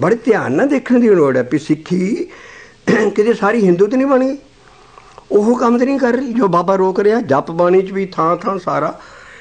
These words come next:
ਇਸ ਕਰਕੇ ਸੁੱਚੇ ਇੱਦਾਂ ਨਹੀਂ ਹੋਣਾ। ਬਾਹਮਣ ਦਾ ਇੰਨਾ ਸੁੱਚਪੁਣਾ ਵੱਧ ਗਿਆ ਸੀ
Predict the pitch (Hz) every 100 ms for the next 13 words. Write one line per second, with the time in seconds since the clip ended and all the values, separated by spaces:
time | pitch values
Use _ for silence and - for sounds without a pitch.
0 | - - 147 - 185 208 202 - 165 202
1 | 196 196 220 269 233 165 143 110 123 190
2 | 226 233 190 208 175 170 202 226 - 196
3 | - 196 185 156 175 320 156 139 139 339